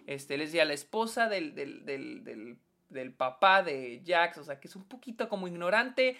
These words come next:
pero que al mismo tiempo digo, "Ok, está haciendo su intento". O sea, hace su intento para poder conectar con el personaje de la, de la nieta en este ca-, o bueno, bueno, la nieta de su esposo. Eh,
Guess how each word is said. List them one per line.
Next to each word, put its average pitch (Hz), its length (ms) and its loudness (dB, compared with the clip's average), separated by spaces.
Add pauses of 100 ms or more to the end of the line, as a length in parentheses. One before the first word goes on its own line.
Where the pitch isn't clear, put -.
(220)
pero 294 180 2
que 415 80 2
al 403 60 2
mismo 508 200 2 (100)
tiempo 415 300 0
digo, 262 160 4
"Ok, 240 120 2 (280)
está 226 260 -4
haciendo 254 360 -6
su 190 200 -10
intento". 135 640 -10 (140)
O 147 120 -14
sea, 147 80 0
hace 202 160 -4
su 208 120 -8
intento 180 560 -6
para 139 260 2
poder 156 440 0 (220)
conectar 160 680 4
con 147 180 -4
el 131 100 -10
personaje 131 520 -6
de - 20 -8
la, 113 280 -8
de 131 140 -14
la 113 140 -12
nieta 143 400 -4
en 135 80 -8
este 131 260 -16
ca-, 123 200 -14
o 139 60 -10
bueno, 123 280 -8 (1080)
bueno, 113 300 -10
la 120 140 -4
nieta 135 440 -2
de 117 80 -10
su 113 140 -14
esposo. - 380 -18 (460)
Eh, 139 460 -4